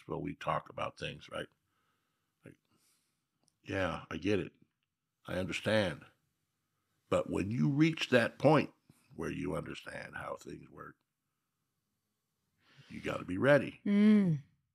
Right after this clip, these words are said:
Speaker 1: You see? And that's where your random elements and your random pieces come into being. 'Cause now I look,
Speaker 2: Interesting.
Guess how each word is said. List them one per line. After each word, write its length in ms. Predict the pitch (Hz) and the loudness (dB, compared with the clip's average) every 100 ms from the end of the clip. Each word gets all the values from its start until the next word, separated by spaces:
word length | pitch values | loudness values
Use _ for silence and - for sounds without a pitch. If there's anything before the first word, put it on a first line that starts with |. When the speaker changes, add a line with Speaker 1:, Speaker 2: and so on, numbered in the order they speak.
| _ _ _ - | _ _ _ -20
Speaker 1:
You 80 | |
see? 360 | - - 160 113 _ _ _ _ _ _ _ - | -14 -10 -10 -14 _ _ _ _ _ _ _ -4
And 120 | 87 | 2
that's 260 | 101 110 | 2 4
where 140 | 110 98 | 2 2
your 160 | 90 | 2
random 380 | 90 95 92 87 | 2 2 0 0
elements 440 | 95 98 85 82 82 | 0 0 -4 -10 -14
and 80 | |
your 120 | 80 82 | -10 -6
random 260 | 87 82 | -6 -8
pieces 340 | - 90 - - | -12 -12 -14 -16
come 180 | - 85 | -14 -14
into 160 | 78 - | -14 -10
being. 280 | 92 92 - _ _ _ - _ _ _ _ - | -10 -10 -14 _ _ _ -20 _ _ _ _ -8
'Cause 180 | - 82 | -6 0
now 300 | 113 156 139 | 4 6 6
I 80 | 92 | 6
look, 60 | |
Speaker 2:
Interesting. 320 | 90 85 - | 2 -4 -6